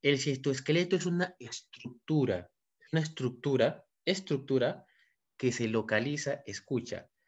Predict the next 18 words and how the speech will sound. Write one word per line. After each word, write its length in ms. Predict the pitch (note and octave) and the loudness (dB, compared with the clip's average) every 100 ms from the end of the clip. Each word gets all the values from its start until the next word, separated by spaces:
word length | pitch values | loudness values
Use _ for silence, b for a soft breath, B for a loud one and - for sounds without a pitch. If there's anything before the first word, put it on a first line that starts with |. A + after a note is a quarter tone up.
| _ _ | _ _
se 260 | - - B2 | -4 2 4
local-, 340 | A#2 A#2 A#2 | 4 4 2
est-, 180 | C3+ D3+ - | 0 -4 4
esta 180 | A#3 C#4 | 6 6
estructura 460 | A3 G3+ A3 A#3 | 4 4 6 6
está 220 | G3+ D#3 | 6 4
formada 300 | F#3 F#3 F#3+ | 4 6 6
de 100 | F#3 | 6
proteínas, 640 | D#3+ C3+ B2+ A#2+ F#2+ F2 - | 4 2 4 4 2 -4 2
¿ya? 280 | C#3 A3+ - - | 2 2 -6 -2
O 80 | |
sea, 120 | B2 B2+ | 4 4
eh, 320 | B2+ C#3 - | 2 -2 2
lo 120 | D#3 | 6
voy 120 | A3 | 8
a 20 | C4 | 10
colocar, 300 | E3+ C3 A2 | 8 8 6
¿ya? 220 | D#3+ | 4